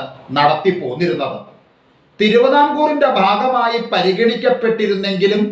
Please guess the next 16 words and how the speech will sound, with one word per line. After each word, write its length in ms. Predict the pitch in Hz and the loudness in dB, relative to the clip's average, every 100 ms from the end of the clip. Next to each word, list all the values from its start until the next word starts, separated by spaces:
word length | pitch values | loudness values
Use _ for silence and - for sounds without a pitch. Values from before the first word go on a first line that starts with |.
| - - _ - 151 | -6 -20 _ -8 0
മംഗലം 500 | 175 220 277 294 294 247 | 0 2 4 2 2 0
ദേശത്തിന്റെ 580 | 226 214 247 240 226 220 - | 0 0 -2 -2 -2 0 0
പ്രധാന 540 | 214 208 202 220 269 294 294 | -2 -2 0 0 2 2 0
സമ്പത്തുള്ള 560 | 196 180 233 233 202 190 180 - - - - | -2 0 -2 0 2 4 2 0 -10 -16 -4
ഒരു 140 | 147 165 165 | -2 0 0
തറവാടായിരുന്നു 1040 | 139 135 175 202 208 190 175 190 185 180 175 175 - - | 0 2 2 4 4 4 2 0 0 0 -4 -6 -10 -4
കല്ലിശ്ശേരി 720 | 165 180 262 - 226 185 165 165 | -2 -2 -4 -2 2 2 0 -4
തറവാട്ടുകാർ. 680 | 135 120 139 156 160 113 - - - _ _ _ _ _ _ _ _ 160 | -4 -2 -2 -2 -2 -6 -8 -14 -20 _ _ _ _ _ _ _ _ -2
പണിക്കരുടെ 640 | 175 202 240 285 285 285 240 | 0 0 0 0 0 -2 0
കളരിയിൽ 420 | 226 240 262 262 240 | 0 0 -2 -2 -2
ഉണ്ടായിരുന്ന 600 | 220 220 233 247 254 240 233 - - _ 165 | 0 0 0 -2 -2 -2 -4 -6 -16 _ 0
ഒരു 160 | 190 277 | 2 2
കൂട്ടം 320 | 262 254 247 226 - 120 | 2 2 2 0 -2 -6
ആളുകൾ 340 | 135 175 170 - - - _ _ _ - | -2 0 0 -2 -6 -20 _ _ _ -2
പണിക്കരുടെ 600 | 139 165 220 226 185 175 165 - - - 185 | 0 0 2 2 2 2 -2 -6 -16 -4 0
സഹായത്തിന് 840 | 180 190 233 302 294 - 185 | 2 0 -2 0 0 0 -4